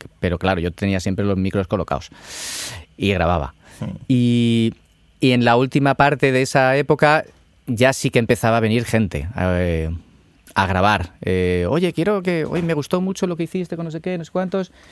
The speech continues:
Speaker 1: me gustaría que". Y entonces fue esa época en la que, sí, en la que ya empezó a venir gente,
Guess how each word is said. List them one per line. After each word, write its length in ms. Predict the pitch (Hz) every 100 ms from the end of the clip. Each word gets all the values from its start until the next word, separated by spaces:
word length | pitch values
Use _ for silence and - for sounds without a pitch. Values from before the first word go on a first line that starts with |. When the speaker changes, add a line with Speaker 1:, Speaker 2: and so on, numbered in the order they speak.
| - _
Speaker 1:
me 80 | -
gustaría 420 | 135 127 135 165
que". 460 | 156 151 143 135 120 - -
Y 40 |
entonces 280 | 117 120 127
fue 280 | - 117 123
esa 280 | 123 120 120 - - -
época 380 | 123 127 123 135
en 80 |
la 80 | 123
que, 240 | 107 98 85 _ -
sí, 320 | - 107 120
en 140 | 143 101
la 80 | 90
que 160 | 95
ya 200 | 104 107
empezó 560 | 113 107 113 127 123 131
a 140 | - 110
venir 300 | 107 123 117
gente, 460 | - 87 85 71